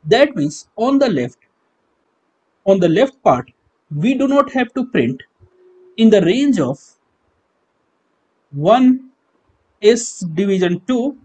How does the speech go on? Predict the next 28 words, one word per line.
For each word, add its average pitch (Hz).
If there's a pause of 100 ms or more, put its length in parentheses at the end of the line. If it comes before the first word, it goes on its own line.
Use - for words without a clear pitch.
minus 180
X 190
plus 139
two. - (120)
And 220
this 233
is 285
the 254
floor 185
division. 110 (220)
Hopefully 220
you 233
understand 208
the 175
meaning 185
of 180
floor 147
division. 95 (1500)
In 233
the 262
floor 262
division, 175
if 196
you 214
divide 208
five 208
divided 185
by 165